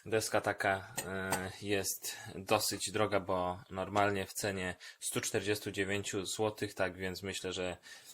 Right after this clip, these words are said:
e, jest to świetna okazja, aby nabyć taką deskę, a wystarczy niewiele zrobić. Także zachęcam Cię jeszcze raz, życzę smacznego, miłego dnia, miłego oglądania, e, i <laughs> smacznego jeszcze raz.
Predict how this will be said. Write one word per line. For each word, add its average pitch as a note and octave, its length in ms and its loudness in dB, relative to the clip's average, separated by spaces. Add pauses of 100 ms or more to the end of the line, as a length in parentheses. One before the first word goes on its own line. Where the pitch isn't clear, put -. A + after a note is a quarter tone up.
(160)
e, F2+ 460 -4
jest G2+ 180 2
to G2+ 60 -4
świetna G2+ 380 2
okazja, G2 360 2
aby F#2 180 0
nabyć G2 300 2
taką F#2+ 360 -2
deskę, A2 400 2 (260)
a C#3+ 80 2
wystarczy G#2+ 520 2 (120)
niewiele G#2 400 6
zrobić. F#2+ 460 2 (340)
Także F#2+ 420 2
zachęcam G#2+ 500 6
Cię - 140 4
jeszcze G2+ 280 4
raz, G#2+ 320 4
życzę G#2 320 0
smacznego, G#2+ 680 6 (240)
miłego G2+ 460 6
dnia, F#2+ 340 0 (560)
miłego G2 480 4 (540)
oglądania, G2 840 6 (120)
e, F2 640 -4
i F#2 400 0 (680)
<laughs> - 840 -12
smacznego D3+ 440 2
jeszcze F#2+ 240 -2
raz. - 280 -8